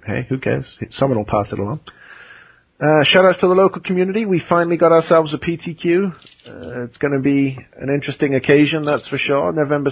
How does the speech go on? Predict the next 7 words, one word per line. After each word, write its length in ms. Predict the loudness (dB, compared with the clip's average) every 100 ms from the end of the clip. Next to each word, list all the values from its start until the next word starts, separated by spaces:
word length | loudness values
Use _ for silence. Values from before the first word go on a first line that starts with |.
| 0
seventeenth, 560 | -2 -2 -6 -6 -6 0
that 160 | 0 2
happens. 400 | 0 -2 -10 -16 _ _ -6
I 380 | 0 4 4 2
want 260 | -2 -6
to 80 | -4
give 760 | 2 4 6 6 4 2 -4